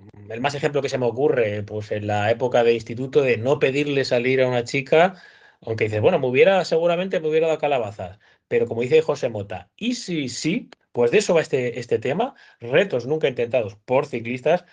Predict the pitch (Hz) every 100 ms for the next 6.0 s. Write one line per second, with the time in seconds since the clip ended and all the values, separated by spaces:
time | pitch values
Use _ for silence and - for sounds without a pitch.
0 | - - _ _ 117 131 131 127 135 151
1 | 139 120 117 117 147 143 110 98 98 123
2 | 143 180 - 113 113 120 123 123 131 143
3 | 139 113 113 123 123 117 117 123 139 117
4 | 117 113 - 139 123 107 104 98 98 101
5 | 113 107 104 107 107 104 104 87 82 78